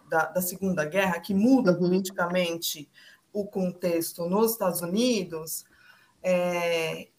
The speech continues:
Speaker 1: e o, enfraquece a luta dos trabalhadores, a gente tem a Marta Graham fazendo algumas das suas peças mais engraçadas <laughs> e questionando conceitos burgueses. Vou dar um exemplo aqui.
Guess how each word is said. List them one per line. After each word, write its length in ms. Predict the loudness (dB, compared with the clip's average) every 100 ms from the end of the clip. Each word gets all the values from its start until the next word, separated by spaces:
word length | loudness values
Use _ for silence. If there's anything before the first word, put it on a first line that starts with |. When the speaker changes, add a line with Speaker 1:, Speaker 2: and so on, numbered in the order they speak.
| _ _ _
Speaker 1:
e 280 | -2 0 0
o, 200 | 0 -2
enfraquece 960 | 0 2 4 4 4 4 6 4 2 0
a 60 |
luta 240 | 0 -2 -4
dos 160 | -4 -6
trabalhadores, 1200 | -4 -2 -2 0 2 4 4 2 -4 -8 -8 -8 -4
a 220 | -2 -2
gente 440 | -2 -6 -6 -8
tem 760 | -10 -8 -4 -4 -4 -2 -2 -2
a 160 | 0
Marta 320 | 0 0 0 0
Graham 320 | 2 0 0
fazendo 680 | -2 -2 0 0 2 2
algumas 560 | 0 0 0 0 0 -2
das 220 | -4 -4
suas 220 | -2 -4 -2
peças 480 | 0 0 0 -4
mais 300 | 0 0 2
engraçadas 960 | 0 -2 -4 -4 -4 0 2 2 -2 -6 _ -20 -18
<laughs> 300 | -18 -16 -4
e 140 | -4
questionando 1040 | 0 -2 0 2 2 4 2 2 2 0
conceitos 520 | 0 2 2 2 0 -4
burgueses. 720 | -6 0 2 2 0 -6 -12
Vou 200 | -12 -8
dar 360 | -4 -4 -4 -10 _ _ _ _
um 160 | -4 0
exemplo 400 | 2 2 0 -4
aqui. 420 | -6 -10 -12